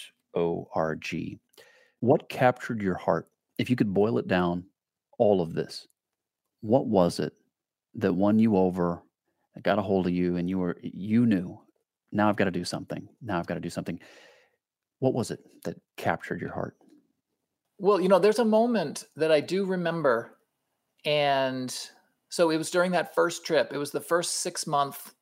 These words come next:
Speaker 2: stay at this orphanage. Now, over the next six years, I would live at this orphanage seven months a year for six years.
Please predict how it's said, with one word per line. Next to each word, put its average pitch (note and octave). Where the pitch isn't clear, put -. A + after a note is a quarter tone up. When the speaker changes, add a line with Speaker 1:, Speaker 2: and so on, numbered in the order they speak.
Speaker 2:
stay C#3+
at B2+
this -
orphanage. C3
Now, -
over G3
the G3+
next F3
six -
years, E3+
I E3
would F3
live F3
at C#3
this D#3
orphanage D3+
seven E3
months C#3+
a C3+
year A#2+
for D3
six -
years. A#2+